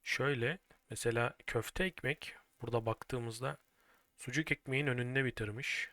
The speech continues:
Tavuk dönerin mesela önünde bitirmiş. Enteresan. Bak ben sucuk ekmeği mesela üçte bir beklerdim.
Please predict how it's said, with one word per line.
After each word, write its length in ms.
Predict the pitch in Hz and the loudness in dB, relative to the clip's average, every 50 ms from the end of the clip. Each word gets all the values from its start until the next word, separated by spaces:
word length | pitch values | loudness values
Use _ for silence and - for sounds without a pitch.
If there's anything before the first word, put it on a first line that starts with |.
| - | -8
Tavuk 320 | - - 117 143 147 - - | -6 -4 -4 -4 -4 -2 -2
dönerin 320 | 127 120 117 117 117 120 | -2 0 0 0 0 0
mesela 400 | 123 120 110 - - 117 123 151 147 | -2 -2 -2 -2 -2 -2 -2 -2 -2
önünde 380 | 135 120 117 117 120 120 123 120 | -2 -4 -4 -4 -4 -4 -4 -4
bitirmiş. 680 | 120 - - 107 104 107 135 - - - - - - _ _ _ _ _ _ - - - - _ _ _ _ _ _ _ _ _ _ _ _ _ _ _ _ _ _ _ _ _ _ _ _ _ _ _ _ _ _ _ _ _ _ _ _ _ _ _ _ _ _ _ _ _ _ _ _ _ _ - | -4 -6 -6 -6 -6 -8 -6 -4 -2 -2 -2 -4 -8 _ _ _ _ _ _ -20 -20 -20 -20 _ _ _ _ _ _ _ _ _ _ _ _ _ _ _ _ _ _ _ _ _ _ _ _ _ _ _ _ _ _ _ _ _ _ _ _ _ _ _ _ _ _ _ _ _ _ _ _ _ _ -2
Enteresan. 600 | 127 113 113 113 - 123 117 120 - - 131 113 - - | -2 -2 -2 0 0 0 0 0 0 -2 -4 -6 -4 -2
Bak 200 | - 127 - _ | -2 -2 0 _
ben 100 | - 147 | 2 2
sucuk 320 | 147 - 170 165 196 - - | 2 2 -2 -4 -4 -4 -6
ekmeği 300 | 180 - _ - 160 156 | -8 -8 _ -2 0 2
mesela 320 | 156 139 - 156 156 - | 2 2 2 2 2 2
üçte 340 | 151 123 - - - 156 135 | 4 4 4 4 4 2 2
bir 80 | 131 127 | 2 0
beklerdim. 520 | 127 123 - - - 127 120 110 104 - | 0 -2 0 0 0 2 2 0 -2 -4